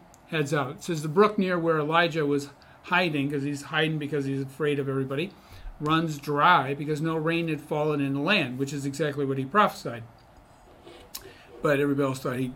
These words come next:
he, he caused it, you know? And so the Lord says to him, "Move on to the city, Zarephath, and stay there." And so he goes to the city, and he arrives at the entrance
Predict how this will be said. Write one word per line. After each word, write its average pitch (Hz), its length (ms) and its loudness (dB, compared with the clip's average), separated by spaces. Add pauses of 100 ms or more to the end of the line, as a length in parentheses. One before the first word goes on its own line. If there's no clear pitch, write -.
(120)
he, 131 220 -6 (140)
he 135 200 -4 (840)
caused 175 340 4
it, 123 80 0
you 117 140 -6
know? 165 200 -2 (560)
And 208 360 2 (180)
so 226 380 4
the 202 100 4
Lord 233 300 6
says 240 300 4
to 180 160 4
him, 180 200 0
"Move 269 220 2
on 277 220 8
to 220 100 0
the 170 140 0
city, 143 440 0 (100)
Zarephath, 147 840 0 (440)
and 165 300 0
stay 262 300 0
there." 135 320 2 (680)
And 170 220 -2
so 233 160 6
he 240 100 6
goes 262 240 6
to 262 80 2
the 196 140 2
city, 180 420 2
and 180 140 -2
he 190 100 -2
arrives 214 460 2
at 214 80 -2
the 208 180 -4
entrance 185 640 -4